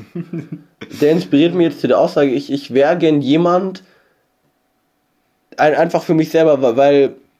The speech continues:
Speaker 2: wenn ich so jemand, der nur mitlaufen
Speaker 1: Ich wollte
Speaker 2: würde
Speaker 1: fragen, wärst du ein Mitläufer oder wärst du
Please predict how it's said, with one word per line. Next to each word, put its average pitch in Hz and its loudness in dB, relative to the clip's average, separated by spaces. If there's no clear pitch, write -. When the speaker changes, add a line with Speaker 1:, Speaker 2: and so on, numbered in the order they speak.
Speaker 2:
wenn 143 -2
ich 196 -10
so 175 0
jemand, 160 0
der 143 2
nur 139 2
mitlaufen 165 -2
Speaker 1:
Ich 131 -8
wollte 175 2
Speaker 2:
würde 180 4
Speaker 1:
fragen, 117 -6
wärst 120 -10
du 113 -10
ein 104 -10
Mitläufer 151 -8
oder 131 -4
wärst 120 -6
du 127 -8